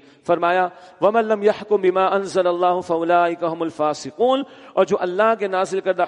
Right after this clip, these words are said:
حکم کے مطابق فیصلے نہ کریں تو وہی لوگ فاسق ہیں۔ وَأَنزَلْنَا إِلَيْكَ الْكِتَابَ بِالْحَقِّ، اور ہم نے آپ صلی اللہ علیہ وسلم کی طرف حق کے ساتھ کتاب نازل کی ہے، مُصَدِّقًا لِمَا بَيْنَ يَدَيْهِ مِنَ الْكِتَابِ،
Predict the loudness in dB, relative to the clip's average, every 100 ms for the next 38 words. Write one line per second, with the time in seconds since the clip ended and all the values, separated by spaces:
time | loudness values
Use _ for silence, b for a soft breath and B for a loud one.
0 | -2 -4 -4 -4 -2 -2 -2 -2 -4 -4
1 | -6 -8 -4 -2 0 -2 -4 B B 0
2 | 2 0 2 2 2 0 -2 0 -2 -4
3 | -8 -6 -6 -6 -8 B B B -2 0
4 | 0 -2 0 0 0 0 0 0 -2 -4
5 | -6 -2 -2 0 -2 -2 -2 -2 -2 -6
6 | -6 B -2 -2 -2 -4 -2 -2 -2 -4
7 | -4 -2 -4 -2 0 0 0 -2 -2 -4
8 | -6 -6 -6 -4 -6 -6 -6 0 2 2
9 | B B -2 0 0 -4 -8 -2 -2 -2
10 | -4 -2 -2 -2 -4 -6 -8 -6 -4 -4
11 | -4 B B -8 -2 -2 0 -2 -2 -2
12 | -2 -2 0 -2 0 -2 -2 -2 -4 -6
13 | -6 -6 -8 -2 -2 0 -2